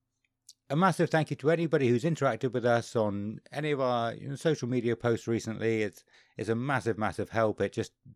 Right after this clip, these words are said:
pushes us out to more people. It helps with the algorithm. And, yeah, I know that there's been a few people who's, who've still been sharing our stuff. Top Turnbuckle Podcast, we,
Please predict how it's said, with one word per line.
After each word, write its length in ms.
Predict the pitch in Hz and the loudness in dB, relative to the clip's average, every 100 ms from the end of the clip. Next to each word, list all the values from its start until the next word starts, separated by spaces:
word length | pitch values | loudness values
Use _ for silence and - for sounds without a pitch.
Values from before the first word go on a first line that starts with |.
| _ _ | _ _
pushes 380 | 147 131 127 107 | -2 0 -2 0
us 340 | 107 - - - _ _ | 0 0 -14 -20 _ _
out 240 | 117 120 - | -4 -4 -4
to 80 | 104 | -6
more 220 | 104 104 | -2 -2
people. 560 | - 123 110 120 117 101 | 0 -2 0 -2 -2 -4
It 140 | 90 | -4
helps 220 | 104 - | -6 -6
with 80 | 92 | -8
the 100 | 90 | -6
algorithm. 560 | 90 82 92 87 87 85 _ _ _ - | -6 -4 -4 -2 -4 -8 _ _ _ 0
And, 320 | 156 170 131 | 4 4 2
yeah, 220 | 143 170 | 4 6
I 60 | 151 | 8
know 160 | 151 | 6
that 180 | 143 135 | 4 2
there's 160 | 147 151 | 2 0
been 160 | 156 | 0
a 40 | 139 | 0
few 140 | 151 | 0
people 260 | - 120 117 | 0 2 6
who's, 280 | 123 113 107 | 6 4 0
who've 220 | 123 98 | -4 -6
still 280 | - 139 120 | -2 0 2
been 240 | 117 110 | -2 -2
sharing 480 | - - 131 117 107 | -8 -2 0 2 0
our 120 | 101 | -2
stuff. 300 | - 110 - | 0 -2 0
Top 220 | 147 - | -4 -4
Turnbuckle 460 | - 117 98 - 104 | -2 -2 -2 -4 -2
Podcast, 480 | 104 90 101 92 - | -2 0 0 0 -2
we, 160 | 95 | -6